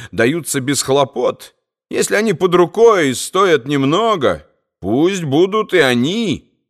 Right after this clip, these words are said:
но лишь сопутствуя вещам более прекрасным. Пусть красноречие прежде показывает их, чем себя. Все прочие науки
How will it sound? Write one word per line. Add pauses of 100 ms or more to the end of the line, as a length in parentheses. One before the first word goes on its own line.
(100)
но
лишь
сопутствуя
вещам
более
прекрасным. (800)
Пусть
красноречие
прежде
показывает
их,
чем
себя. (960)
Все
прочие
науки